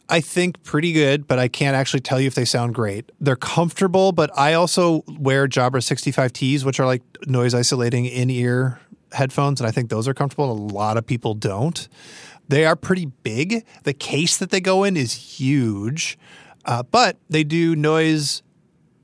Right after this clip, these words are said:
reduction, not noise,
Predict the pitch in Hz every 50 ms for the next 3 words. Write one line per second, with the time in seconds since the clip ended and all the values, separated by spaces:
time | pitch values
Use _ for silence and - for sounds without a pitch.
0 | _ _ _ 135 127 127 123 117 143 156 - - - - 110 - 123 127 - _
1 | _ _ _ - - _ - - - 143 143 185 214 214 240 262 262 262 262 254
2 | 240 208 185 - - - -